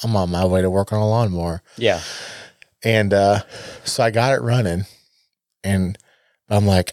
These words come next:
Speaker 1: "I really don't want to take this out into the neighborhood, you know, 'cause it's loud and all my neighbors are gonna hate it."
Speaker 2: <laughs>
Speaker 1: But then I'm like, "You know what? I don't care. I don't care what my neighbors think." <laughs> So I start riding around in this,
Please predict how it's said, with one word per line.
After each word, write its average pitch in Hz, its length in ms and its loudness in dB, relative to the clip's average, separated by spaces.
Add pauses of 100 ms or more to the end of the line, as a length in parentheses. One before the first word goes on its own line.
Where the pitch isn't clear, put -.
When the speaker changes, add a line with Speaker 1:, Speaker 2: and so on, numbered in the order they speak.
Speaker 1:
"I 110 80 4
really 92 300 2
don't 87 200 0
want 85 220 -4 (120)
to 85 320 -4 (640)
take 95 240 -2
this - 200 -4
out 87 220 0
into 85 240 -4
the 76 100 -6
neighborhood, 80 720 -4 (720)
you 90 160 -2
know, 76 160 -2
'cause 82 180 -2
it's 92 220 0
loud 76 520 -4 (180)
and 92 120 0
all 92 80 4
my 85 140 0
neighbors 78 320 -4
are 87 60 -6
gonna 76 140 -6
hate 78 260 -4
it." 73 220 -6
Speaker 2:
<laughs> - 360 -2
Speaker 1:
But - 100 -14
then 110 120 4
I'm 101 140 2
like, 90 360 0 (540)
"You 131 80 -2
know 143 60 4
what? 143 80 2
I 156 100 2
don't 135 140 2
care. 92 340 0 (500)
I 147 40 -4
don't 127 80 -2
care 113 160 2
what 87 100 2
my 85 80 -2
neighbors 87 340 -2
think." 104 380 0 (200)
<laughs> - 300 -2 (320)
So - 280 0
I 160 100 0
start 147 460 -2
riding 110 380 2
around 104 460 2
in 98 100 -2
this, 95 220 -2